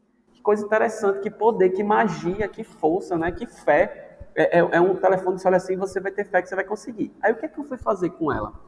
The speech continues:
Ali eu fui agir como professor, e aí eu perguntei pra ela,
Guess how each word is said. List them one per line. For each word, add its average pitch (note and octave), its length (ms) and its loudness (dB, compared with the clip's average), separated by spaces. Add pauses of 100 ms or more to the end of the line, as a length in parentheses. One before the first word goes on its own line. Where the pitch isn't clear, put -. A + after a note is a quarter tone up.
(320)
Ali G3+ 320 6
eu A3+ 80 4
fui A3+ 140 0
agir G#3 180 -2
como G#3 240 -2
professor, G#3+ 600 -2
e E3 80 -2
aí E3+ 80 2
eu F3 100 0
perguntei F3+ 340 -4
pra F3 200 -2
ela, C3 180 0